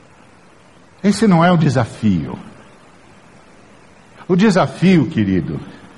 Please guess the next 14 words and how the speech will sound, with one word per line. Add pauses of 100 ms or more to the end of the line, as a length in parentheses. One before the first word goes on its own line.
(920)
não
é
o
quantas
vezes
você
recita
ou
não
recita (1200)
a
Torá
de
Deus.